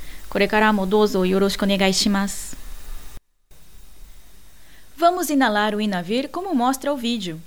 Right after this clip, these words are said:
Após respirar fundo e relaxar, faça a inalação com o Inavir em pé ou sentado.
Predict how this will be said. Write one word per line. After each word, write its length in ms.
Após 380
respirar 420
fundo 500
e 60
relaxar, 640
faça 360
a 20
inalação 580
com 280
o 40
Inavir 580
em 140
pé 420
ou 200
sentado. 680